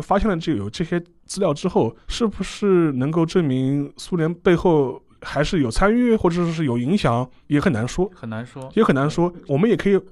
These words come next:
Speaker 1: 把事情想得复杂一点，也有可能某些势力正是因为奥斯-，奥斯瓦德有这层关系，所以选他做替罪羊。
Speaker 2: <laughs> 故意嫁祸。
Speaker 1: 故意嫁祸他。
Speaker 2: 嫁祸论。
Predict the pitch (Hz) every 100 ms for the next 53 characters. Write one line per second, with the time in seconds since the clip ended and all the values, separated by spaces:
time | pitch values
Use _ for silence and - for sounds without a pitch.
0 | - 117 123 196 190 160 185 - 104 120
1 | 151 127 156 247 - 139 151 120 170 -
2 | 160 254 202 202 226 170 185 - 202 190
3 | 165 175 165 - 175 165 214 269 113 -
4 | 170 170 - 104 104 185 180 - 117 98
5 | 82 - 147 175 151 143 143 139 151 269
6 | 208 190 165 123 113 190 131 143 123